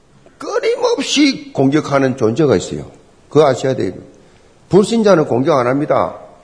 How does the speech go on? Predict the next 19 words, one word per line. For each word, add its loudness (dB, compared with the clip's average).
종교인들은 2
공격 -2
안 0
해요. -2
뭔가 2
영향을 0
미칠 -6
것 2
같고, 0
뭔가 2
복음을 0
깨달은 -2
것 2
같고, 2
뭔가 2
힘이 -2
있어 -4
보이면 2
공격한다니까요. -4